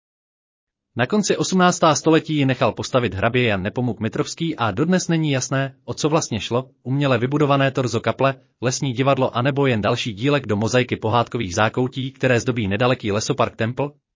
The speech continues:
Drobné romantické stavby nechával stavět hrabě v letech tisíc sedm set osmdesát jedna, tisíc sedm set devadesát devět. Větrný mlýn a barokní sýpka.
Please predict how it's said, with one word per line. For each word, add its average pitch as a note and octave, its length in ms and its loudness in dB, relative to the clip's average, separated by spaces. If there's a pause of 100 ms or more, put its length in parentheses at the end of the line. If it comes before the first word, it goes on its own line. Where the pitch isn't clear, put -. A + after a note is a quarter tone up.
(960)
Drobné C#3+ 320 4
romantické D3+ 520 2
stavby C3+ 360 2
nechával B2 400 2
stavět A2+ 360 0
hrabě G#2+ 260 0
v F2+ 60 -4
letech G#2 240 -2
tisíc G2 340 -10
sedm D#3 240 0
set - 220 -4
osmdesát D3+ 580 0
jedna, C#3 320 0 (140)
tisíc F3+ 400 -6
sedm E3+ 220 2
set D3 180 -2
devadesát C#3+ 640 0
devět. G#2+ 400 -6 (1040)
Větrný D3+ 380 2
mlýn E3 320 4
a C3 120 2
barokní C3 360 2
sýpka. - 420 -6